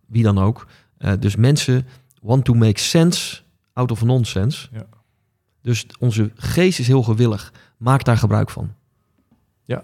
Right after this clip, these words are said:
Speaker 2: mooi. En, eh, heb jij wel eens meegemaakt? Want ik heb namelijk het idee dat die verhalen, weet je, het kan er officieel kan het een probleem zijn wat het verhaal is.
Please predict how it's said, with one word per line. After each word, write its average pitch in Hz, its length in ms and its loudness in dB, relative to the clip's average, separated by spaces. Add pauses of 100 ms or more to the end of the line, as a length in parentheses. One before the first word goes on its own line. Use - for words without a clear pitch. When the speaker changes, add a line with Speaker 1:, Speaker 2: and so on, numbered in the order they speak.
(100)
Speaker 2:
mooi. 113 280 -2
En, 131 200 0
eh, 135 180 -2
heb 123 140 0
jij 139 140 2
wel 147 100 -2
eens 117 80 -2
meegemaakt? 107 800 -2
Want 113 140 -8
ik 107 80 -4
heb 117 120 -2
namelijk 101 260 0
het 101 120 -4
idee 98 140 -2
dat 98 180 -4
die 101 160 -2
verhalen, 90 680 -2
weet 107 160 -2
je, 113 60 -4
het - 120 -8
kan 113 200 2
er 113 60 2
officieel 127 540 0
kan 107 140 0
het 110 100 -2
een 104 100 -2
probleem 110 380 0
zijn 101 180 0
wat 98 160 -2
het 104 120 -8
verhaal 95 360 -4
is. 127 220 -6